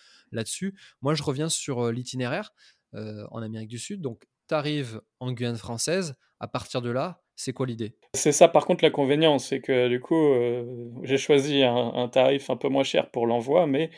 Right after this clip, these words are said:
Speaker 2: on arrive en Guyane française. Euh, la Guyane française, c'est tout en haut du continent. Euh, il y a juste une petite forêt, euh,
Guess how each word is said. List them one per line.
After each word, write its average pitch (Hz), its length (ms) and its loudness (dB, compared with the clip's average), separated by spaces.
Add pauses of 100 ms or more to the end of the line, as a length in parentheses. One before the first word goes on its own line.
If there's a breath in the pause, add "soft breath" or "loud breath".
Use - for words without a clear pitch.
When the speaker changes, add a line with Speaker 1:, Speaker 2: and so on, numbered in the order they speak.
(460 loud breath)
Speaker 2:
on 139 100 6
arrive 147 280 10
en 131 180 8
Guyane 127 240 4
française. 151 580 0
Euh, 120 460 2
la 120 100 0
Guyane 131 240 2
française, 131 540 -2
c'est 113 480 -2
tout 170 200 -6
en 147 80 2
haut 143 120 4
du 131 140 -10
continent. 135 680 -2
Euh, 117 60 -8 (520 soft breath)
il 120 40 -8
y 113 40 2
a 113 60 4
juste 123 260 -4
une 117 180 -6
petite 127 300 -6
forêt, 127 440 4
euh, 110 160 -2